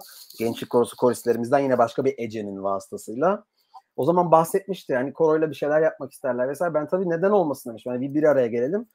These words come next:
Sonra zaman geçti. Ee, çok güzel bir toplantı aldık ve arkasından tabii daha fazla tanıma şansım oldu. Sosyal Ben etkinliklerini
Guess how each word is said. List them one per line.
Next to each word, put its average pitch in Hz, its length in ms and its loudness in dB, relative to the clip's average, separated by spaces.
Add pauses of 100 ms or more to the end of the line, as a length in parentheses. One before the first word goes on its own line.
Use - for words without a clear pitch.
(240)
Sonra - 200 -2
zaman 226 340 2
geçti. 220 440 -4 (420)
Ee, 143 520 0
çok 185 180 -4
güzel 175 220 2
bir 160 60 -8
toplantı 165 500 0
aldık 165 240 2
ve 175 60 0
arkasından 151 480 2
tabii 170 200 0
daha 147 220 -2
fazla 139 280 0
tanıma 107 300 -10
şansım 98 420 -12
oldu. 117 400 -10
Sosyal 135 400 -6
Ben 127 120 -4
etkinliklerini 131 720 -4